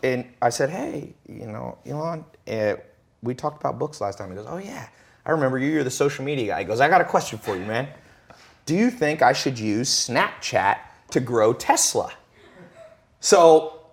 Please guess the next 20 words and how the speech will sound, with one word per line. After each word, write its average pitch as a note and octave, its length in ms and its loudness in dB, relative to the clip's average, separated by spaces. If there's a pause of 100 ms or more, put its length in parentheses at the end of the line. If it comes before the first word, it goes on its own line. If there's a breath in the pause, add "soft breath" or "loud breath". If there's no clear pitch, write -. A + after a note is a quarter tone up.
(160)
I F#4+ 140 4
was F4+ 180 2
like, C#3 400 6 (1000)
"Okay." D#4 500 4
He C4 100 2
goes, C#3+ 200 2
"I D3 120 6
know A3 120 0
you G3+ 160 0
know F3 140 6
about C#3 200 4
Snapchat. - 480 -2
Tell D#3+ 160 -2
me." - 80 -8
So F2+ 260 -2 (440 soft breath)
I G2+ 100 2
start C3 320 2
talking G#2+ 400 4
to F2+ 120 -4
him. D2+ 100 -10